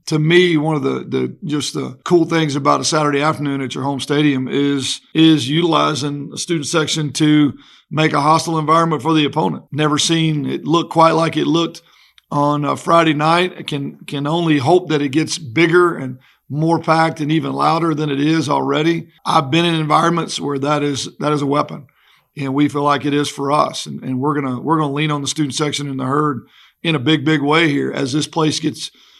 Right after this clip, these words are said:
you know, more and more crowded and louder and louder. It just feeds those guys and they feed us. So, uh, that's why we moved them over there. We just, we want them to be the twelfth man, and I think they can be,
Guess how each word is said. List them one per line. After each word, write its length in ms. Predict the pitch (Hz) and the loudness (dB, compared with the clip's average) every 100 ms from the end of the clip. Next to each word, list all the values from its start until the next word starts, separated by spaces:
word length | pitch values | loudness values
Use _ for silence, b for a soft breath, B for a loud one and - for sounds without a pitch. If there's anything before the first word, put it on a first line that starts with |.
| b b _ | b b _
you 240 | 151 156 | -4 -2
know, 80 | 151 | -2
more 240 | 135 165 175 | 0 2 4
and 60 | |
more 180 | 170 165 | 4 2
crowded 440 | - 170 170 165 | 4 6 6 4
and 140 | 143 135 | 0 -2
louder 360 | 147 165 160 | 0 2 2
and 100 | 151 | 0
louder. 400 | 147 160 165 165 | 0 2 4 4
It 60 | 147 | 2
just 260 | 123 104 - | -2 -6 -4
feeds 220 | 165 139 | -4 0
those 180 | 160 127 | -2 0
guys 300 | 151 156 127 | 0 0 0
and 80 | 143 | -2
they 80 | |
feed 260 | 143 156 139 | -2 -2 -2
us. 300 | 135 135 - | -2 -4 -4
So, 320 | 147 131 127 B B B B - | -4 -6 -8 B B B B -14
uh, 160 | 135 | -8
that's 240 | 135 180 208 | 2 2 4
why 120 | 220 | 4
we 120 | 180 | 6
moved 220 | 175 180 | 6 4
them 80 | 160 | 4
over 220 | 165 185 | 4 4
there. 280 | 190 196 139 | 4 0 -4
We 160 | 139 143 | -6 -6
just, 280 | 139 - | -4 -6
we 100 | 139 | -2
want 200 | 156 175 | 0 0
them 60 | 156 | -2
to 40 | 147 | 4
be 260 | 160 165 | 6 8
the 120 | 151 | 4
twelfth 320 | 139 170 160 151 | 0 0 0 0
man, 340 | 160 160 131 | 0 0 -2
and 100 | 135 | -6
I 60 | 135 | -6
think 220 | 156 127 | -6 -6
they 60 | |
can 280 | 127 160 156 | -4 -2 -2
be, 280 | 139 131 123 | -2 -4 -8